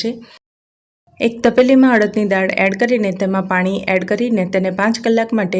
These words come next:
રેસ્ટ આપીશું. ત્યારબાદ એક મોટા બાઉલમાં ત્રણ વાડકી જેટલા ચોખા લેવા. ચોખાની જગ્યાએ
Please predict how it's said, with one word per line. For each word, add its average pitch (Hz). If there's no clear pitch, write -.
રેસ્ટ 180
આપીશું. 185
ત્યારબાદ 240
એક 247
મોટા 202
બાઉલમાં 190
ત્રણ 247
વાડકી 220
જેટલા 196
ચોખા 196
લેવા. 220
ચોખાની 214
જગ્યાએ 226